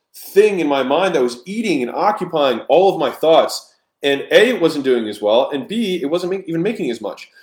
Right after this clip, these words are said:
But the thing is, is that what it did hurt me for is all the time and effort it detracted from me just focusing on the customers that I had in front of me who were already there, happy to be working with me and paying me and all that stuff, right?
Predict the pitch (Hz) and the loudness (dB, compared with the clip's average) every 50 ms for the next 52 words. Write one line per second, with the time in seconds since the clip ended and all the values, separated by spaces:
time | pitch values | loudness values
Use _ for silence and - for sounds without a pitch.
0 | _ _ - 165 160 156 - - 190 226 240 220 175 160 143 135 139 123 120 110 | _ _ -2 -2 -2 -2 -2 0 0 0 0 -2 -4 -2 0 2 2 2 2 2
1 | 127 156 160 - - - - _ - 147 185 185 208 180 180 220 233 226 233 254 | 0 0 0 0 -4 -10 -8 _ 0 2 2 2 2 0 -2 -2 -2 -2 -4 -8
2 | 240 233 - 269 277 277 262 - - - _ _ - 143 147 - - - 165 175 | -8 -6 -6 -4 -4 -4 -4 -6 -12 -20 _ _ -4 -2 -2 -2 2 4 6 6
3 | 202 226 240 - - 208 196 190 170 147 151 160 160 - 143 131 - - 123 123 | 6 4 0 -2 -2 -2 -2 -2 -2 -2 -4 -4 0 0 0 0 0 -2 -4 -4
4 | 127 123 - 156 151 165 160 151 127 - 139 127 131 123 113 107 - - 127 123 | -4 -2 0 0 0 0 0 -4 -6 -8 -8 -8 -8 -8 -10 -4 0 2 2 2
5 | 120 - 120 113 113 107 - - 110 110 - 110 98 - 98 98 104 101 92 92 | 0 -2 -8 -8 -8 -4 -2 -2 -2 -2 -4 -6 -4 -2 -2 -2 -2 -4 -6 -6
6 | - 117 120 147 190 226 240 233 233 _ _ _ _ - 156 147 143 135 - - | -6 -4 -4 -2 -4 -4 -6 -10 -12 _ _ _ _ -2 2 4 4 2 2 2
7 | 113 123 139 170 202 220 233 190 165 170 160 147 139 143 143 143 - - _ _ | 2 2 4 4 4 2 2 0 0 2 2 2 2 2 0 -2 -6 -16 _ _
8 | _ - - - 147 170 190 185 220 208 208 190 196 185 160 160 156 151 - 139 | _ -12 -6 -2 0 0 0 0 -2 -6 -6 -6 -4 -2 -2 -2 -2 -4 -6 -6
9 | 127 120 117 120 123 120 120 - 110 120 117 - 151 147 147 139 135 135 131 127 | -6 -6 -6 -6 -6 -6 -6 -6 -6 -8 -8 -6 -4 -2 -2 -2 -2 -4 -4 -6
10 | 95 104 107 - 113 107 95 85 - - - - - _ - 127 131 139 | -6 -6 -6 -6 -6 -6 -6 -8 -14 -16 -18 -20 -20 _ 0 2 2 2